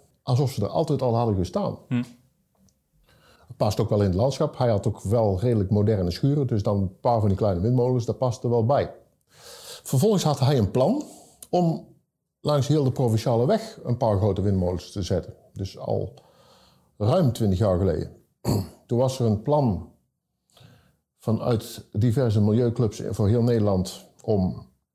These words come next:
Speaker 1: x windmolens te zetten. En bij ons, ons waar ik woon, de Zonzeelse polder, vlakbij Zevenbergse Hoek, zeg maar, dat was een van de kerngebieden waar het kansrijk zou zijn. Oké. Even later stond er natuurlijk zo'n man,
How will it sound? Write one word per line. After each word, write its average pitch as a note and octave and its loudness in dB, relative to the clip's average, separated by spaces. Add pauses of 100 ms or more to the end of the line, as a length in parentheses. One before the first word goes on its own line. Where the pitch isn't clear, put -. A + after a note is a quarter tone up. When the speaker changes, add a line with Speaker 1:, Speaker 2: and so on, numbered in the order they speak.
(140)
Speaker 1:
x - -10
windmolens D3 0
te C#3+ -2
zetten. D3+ -2
En A#2+ -2
bij A2 0
ons, - -2
ons F3+ 0
waar A2 0
ik F#2+ -2
woon, G#2 2
de A#2+ 0
Zonzeelse A#2 0
polder, D#3 -2 (680)
vlakbij A2+ 0
Zevenbergse G#2+ 0
Hoek, A#2+ 0
zeg F#2+ -2
maar, F#2 -4 (720)
dat D#3+ -2
was C#3+ 0
een F#3+ 2
van D3 2
de A#2+ 2
kerngebieden F3+ 2
waar D#3 2
het C#3 -2
kansrijk E3+ 0
zou F2 0
zijn. E2 -2 (960)
Oké. F3+ -2 (800)
Even C#3+ 2
later B2 0
stond C3+ -2
er A2+ 0
natuurlijk G2+ -2
zo'n G2 0
man, A#2+ 0